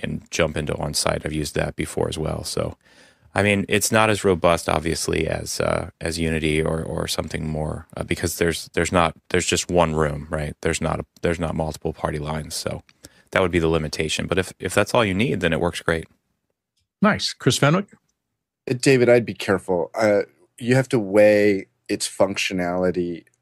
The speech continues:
Speaker 3: uh, against your, um, your willingness to crash and burn. Um, it, it, it will work. And we,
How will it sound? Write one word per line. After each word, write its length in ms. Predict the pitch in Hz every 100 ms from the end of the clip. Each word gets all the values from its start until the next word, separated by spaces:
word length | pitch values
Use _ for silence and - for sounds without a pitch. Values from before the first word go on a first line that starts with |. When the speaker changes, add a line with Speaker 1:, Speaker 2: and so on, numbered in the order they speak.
| -
Speaker 3:
uh, 240 | 92 85 - -
against 640 | 92 - 92 85 - -
your, 600 | 90 90 87 85 80 - _ _ -
um, 500 | 82 78 76 71 67 _ _ _ _ _ - - _ _
your 100 | 95
willingness 720 | 90 82 92 92 90 87 - - -
to 160 | - 85 _ _
crash 320 | - 78 -
and 80 | 73
burn. 220 | 71 64 _ _ _ _
Um, 280 | 92 82 78 -
it, 180 | - - _ _ -
it, 180 | 120 - _ _
it 160 | 123 120
will 140 | 139 175
work. 400 | 73 - - - _
And 280 | 101 98 95
we, 380 | 117 135 139 120